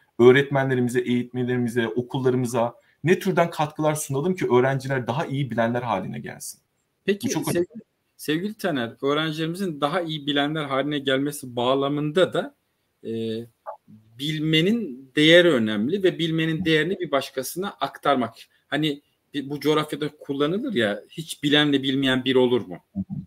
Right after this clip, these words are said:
Speaker 2: Aslında bu, yani, e, adına ne dersen de, dini bir boyutuyla da geçse bilmeyi, ama neyi bilmiyor, o da ayrı bir tartışma konusu da, bilmeyi önceleyen bir şey. Sence biz, size göre Sayın Beytar,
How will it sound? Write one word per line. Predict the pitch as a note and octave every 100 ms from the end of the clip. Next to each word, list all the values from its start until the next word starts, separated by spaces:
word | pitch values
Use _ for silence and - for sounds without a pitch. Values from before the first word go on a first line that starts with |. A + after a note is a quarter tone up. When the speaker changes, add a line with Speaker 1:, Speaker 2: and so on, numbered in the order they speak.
| - _
Speaker 2:
Aslında | C4 - D3+ D3+
bu, | E3 G#3 D4+
yani, | - A#2 G#2 _ _
e, | - G#2+ F#2+ G#2 _ G2+ A2+ G#2+ C3+
adına | D3 E3 F3+
ne |
dersen | D3 G#2+ - A2
de, | G#3 G#3+
dini | E3+ E3+
bir | D3 C#3
boyutuyla | C#3+ C#3 B2+ G2+
da |
geçse | G2 G#2 - - A#3+ - _ _
bilmeyi, | F#3 F3 B2 A#2 F3+
ama | G#3
neyi | G#3+ G3+ B3 F#3+
bilmiyor, | D3+ C#3
o | D#3
da |
ayrı | D#3 D#3+
bir |
tartışma | D3 A#2 - G#2+
konusu | A#2 A2+ -
da, | B3 - _ -
bilmeyi | G3 D3+ D#3+
önceleyen | A3+ G3+ E3+ E3+ D3
bir | -
şey. | A2 -
Sence | - A3 C#4+ G3
biz, | G#3 G#3 - -
size | - C#3+ F3+
göre | F#3 A#2+ G2
Sayın | - A#2+ B2+
Beytar, | A2 - F#2+